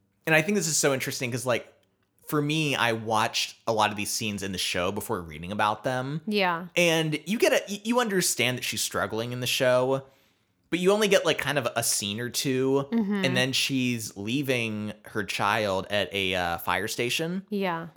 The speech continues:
Speaker 1: for her to be discovered 'cause she just doesn't think she can provide for it. And it's, like, a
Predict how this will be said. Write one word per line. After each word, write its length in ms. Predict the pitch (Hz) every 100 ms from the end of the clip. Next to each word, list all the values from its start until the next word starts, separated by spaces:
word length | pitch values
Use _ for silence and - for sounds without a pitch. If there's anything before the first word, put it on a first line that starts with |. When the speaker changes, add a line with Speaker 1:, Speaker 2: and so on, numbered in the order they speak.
| -
Speaker 1:
for 460 | 113 104 98 98 -
her 160 | 101
to 100 | 98
be 120 | 104 104
discovered 600 | 90 - 95 92 90 87
'cause 140 | 98
she 140 | 101
just 180 | 98 90
doesn't 220 | 98 90
think 160 | 92 90
she 140 | -
can 120 | 92 92
provide 400 | 87 80 76 -
for 280 | 76 71
it. 140 | 73 - _ _ -
And 260 | 135 127 127
it's, 160 | 135
like, 100 | 143
a 80 | 117